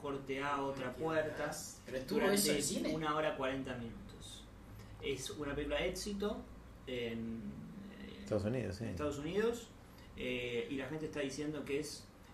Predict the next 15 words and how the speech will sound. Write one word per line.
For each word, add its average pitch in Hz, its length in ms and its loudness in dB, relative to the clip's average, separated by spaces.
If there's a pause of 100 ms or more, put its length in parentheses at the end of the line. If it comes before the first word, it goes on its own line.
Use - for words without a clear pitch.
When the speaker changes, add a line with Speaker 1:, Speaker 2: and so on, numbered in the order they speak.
Speaker 1:
la 131 60 -8
mejor 151 260 0
película 151 600 2 (160)
Speaker 3:
De 90 80 2
terror 95 380 4
de 95 120 4
Speaker 1:
del - 80 2
terror 156 320 2
de 147 80 4
los 127 160 -2
últimos 135 720 -4
setenta 127 440 -4
y 127 60 -4
cinco 139 320 -6
años. - 800 2